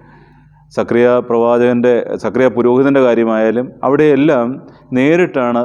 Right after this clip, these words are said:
ദൂതൻ പ്രത്യക്ഷപ്പെടുന്നത്. കാരണം അവരുടെ മുമ്പിൽ അതിലൊക്കെ ഉപരിയായ ഒരു വിശ്വാസം ജോസഫിൽ ഉണ്ട് എന്ന് ദൈവം തമ്പുരാൻ തിരിച്ചറിയുന്നു. അദ്ദേഹത്തിൻ്റെ പ്രത്യേകത എന്ന് പറഞ്ഞു കഴിഞ്ഞാൽ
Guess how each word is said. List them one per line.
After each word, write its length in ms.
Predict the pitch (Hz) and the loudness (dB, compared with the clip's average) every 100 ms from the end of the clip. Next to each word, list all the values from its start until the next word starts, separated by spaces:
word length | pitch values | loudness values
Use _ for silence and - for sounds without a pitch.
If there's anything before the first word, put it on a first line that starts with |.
| 120 | -4
ദൂതൻ 380 | 113 117 120 113 113 - | -2 0 0 -2 -4 -6
പ്രത്യക്ഷപ്പെടുന്നത്. 760 | 120 123 117 101 95 82 80 - - - - - - - - - - | -4 -4 -4 -4 -4 -4 -10 -14 -20 -20 -20 -20 -20 -20 -20 -20 -6
കാരണം 360 | 135 147 160 147 151 - - | -2 0 -2 -4 -8 -16 -8
അവരുടെ 380 | 123 143 170 180 | -2 0 2 2
മുമ്പിൽ 420 | 160 135 127 127 117 156 - | 0 0 2 2 2 -2 -4
അതിലൊക്കെ 560 | 117 151 185 185 - 175 131 | -2 2 0 -2 0 2 2
ഉപരിയായ 520 | 151 170 175 175 175 | 0 2 2 2 2
ഒരു 180 | 156 135 | 2 0
വിശ്വാസം 640 | 120 104 123 123 117 104 104 - - - - - _ - | -2 -2 0 0 0 -4 -6 -12 -20 -20 -20 -20 _ -2
ജോസഫിൽ 600 | 123 135 135 147 156 143 - | 0 0 -2 -6 -2 -4 -4
ഉണ്ട് 400 | 120 123 135 147 151 | -2 0 0 0 -2
എന്ന് 180 | 120 120 | -4 -4
ദൈവം 240 | 113 113 117 | 0 0 0
തമ്പുരാൻ 320 | 113 113 110 | 0 -2 -2
തിരിച്ചറിയുന്നു. 680 | 117 113 117 92 76 71 - - _ - _ - - _ - - - - | -2 -4 -2 -2 -4 -10 -18 -20 _ -20 _ -20 -20 _ -20 -20 -20 -10
അദ്ദേഹത്തിൻ്റെ 360 | 110 139 156 - | -2 0 0 -2
പ്രത്യേകത 360 | 151 165 160 160 | -2 2 2 2
എന്ന് 160 | 151 139 | 0 0
പറഞ്ഞു 280 | 127 127 131 | 2 2 2
കഴിഞ്ഞാൽ 440 | 123 120 127 110 | 0 0 0 -2